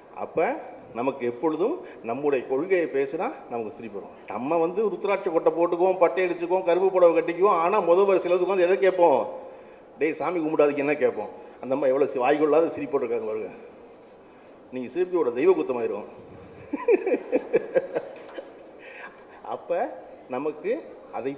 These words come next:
போல தொடர்பு படுத்துகிற ஒருத்தர் தலைமுறை தலைமுறையாக வந்து கொண்டே இருக்கிறார். கலைஞர் வந்தார், இன்று நம்முடைய தலைவர்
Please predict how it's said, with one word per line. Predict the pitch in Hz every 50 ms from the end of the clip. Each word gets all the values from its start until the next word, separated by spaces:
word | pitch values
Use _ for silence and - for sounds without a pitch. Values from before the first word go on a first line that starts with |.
| - -
போல | 143 151 156 160 196 277 - - - - - - - -
தொடர்பு | - 135 151 208 240 240 208 175 156
படுத்துகிற | 135 117 - 120 120 117 117
ஒருத்தர் | 120 113 113 117 - 220 330 - - - -
தலைமுறை | - - 135 170 185 185 180 165 147 -
தலைமுறையாக | 131 120 131 143 139 143 135 135 135 135 143 - -
வந்து | 113 113 123 131 120
கொண்டே | 120 113 117
இருக்கிறார். | 113 101 95 101 98 92
கலைஞர் | - 107 117 131 135 127 123
வந்தார், | 113 117 120 127 131 156 196 240 - - - - - - - - - -
இன்று | 117 123 123 120
நம்முடைய | 117 113 117 117 117 113 113
தலைவர் | - 117 131 143 147 180